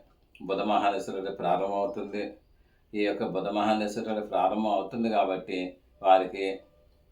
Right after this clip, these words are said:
బుధుడికి అధిష్టాన దేవత విష్ణుమూర్తి కానీ, లేదు అన్నట్టయితే సూర్యుడు కానీ వీరు నమస్కారం చేసుకుంటూ ప్రార్థనలు చేసుకుంటే మంచిది. విష్ణుదేవుని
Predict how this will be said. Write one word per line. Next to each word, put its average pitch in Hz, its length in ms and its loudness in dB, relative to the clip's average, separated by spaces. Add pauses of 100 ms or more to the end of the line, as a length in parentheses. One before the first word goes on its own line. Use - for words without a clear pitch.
(760)
బుధుడికి 104 500 0
అధిష్టాన 98 400 0
దేవత 95 280 2 (380)
విష్ణుమూర్తి 101 580 -4
కానీ, 101 240 0 (560)
లేదు 104 240 2 (100)
అన్నట్టయితే 98 600 -4 (1200)
సూర్యుడు 104 400 0
కానీ 98 220 2 (220)
వీరు 98 180 -2 (120)
నమస్కారం 98 540 0
చేసుకుంటూ 98 500 -4 (360)
ప్రార్థనలు 98 440 2
చేసుకుంటే 101 380 -4
మంచిది. 101 340 -4 (360)
విష్ణుదేవుని 104 680 -2